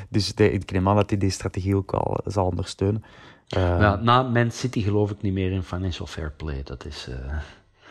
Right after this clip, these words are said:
Speaker 2: wat, wat P S G en Manchester City kunnen en mogen doen, dan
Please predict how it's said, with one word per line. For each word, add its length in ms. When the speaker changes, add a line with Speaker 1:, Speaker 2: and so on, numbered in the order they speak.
Speaker 2:
wat, 260
wat 500
P 60
S 80
G 40
en 360
Manchester 480
City 460
kunnen 280
en 100
mogen 360
doen, 240
dan 360